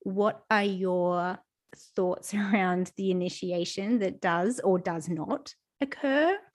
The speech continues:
And I, I s-, I suppose as well, like, what is the, the healing or at the very least, the integration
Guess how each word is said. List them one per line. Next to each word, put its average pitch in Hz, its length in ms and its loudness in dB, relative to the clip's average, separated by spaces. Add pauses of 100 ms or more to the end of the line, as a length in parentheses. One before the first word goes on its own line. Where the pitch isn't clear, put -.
(560)
And 247 120 4
I, 240 220 6
I 233 100 4
s-, - 260 -4
I 240 60 0
suppose 285 400 2
as 277 180 0
well, 196 220 4
like, 196 200 -2
what 254 180 4
is 302 360 2
the, 220 240 0
the 190 140 -2
healing 202 1120 0 (100)
or 190 340 6
at - 120 -4
the 208 120 0
very 190 360 2
least, 185 640 -4 (840)
the 190 220 0
integration 196 1200 0